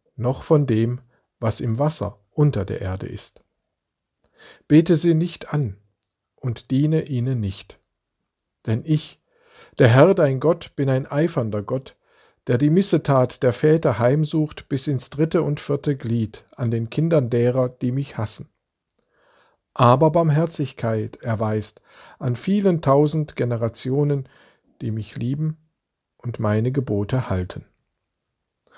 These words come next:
Du sollst den Namen des Herrn deines Gottes nicht missbrauchen.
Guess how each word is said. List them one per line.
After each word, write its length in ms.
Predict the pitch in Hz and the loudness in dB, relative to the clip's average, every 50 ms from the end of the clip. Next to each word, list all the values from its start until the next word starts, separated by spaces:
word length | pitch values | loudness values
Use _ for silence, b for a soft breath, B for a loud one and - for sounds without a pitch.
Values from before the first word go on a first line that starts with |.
| B B B B B B | B B B B B B
Du 80 | - 143 | 2 4
sollst 420 | 127 170 170 175 196 190 - - | 6 8 8 8 6 4 0 -2
den 120 | 156 139 135 | 0 0 2
Namen 360 | 135 135 139 151 165 175 165 | 2 2 2 2 2 0 0
des 240 | 160 151 - - - | -2 -4 -4 -2 -2
Herrn 240 | 123 131 147 160 | -2 0 0 0
deines 380 | 151 151 139 131 135 127 - - | 0 -2 -2 -2 -2 -6 -6 -4
Gottes 400 | - 127 123 - 147 127 - - | -4 -4 -4 -4 -6 -8 -8 -6
nicht 360 | 120 120 131 131 - - - | -6 -6 -6 -6 -10 -10 -8
missbrauchen. 720 | - 139 131 - - - 131 113 107 104 98 - - - | -6 -6 -6 -8 -12 -10 -6 -4 -4 -4 -6 -8 -14 -18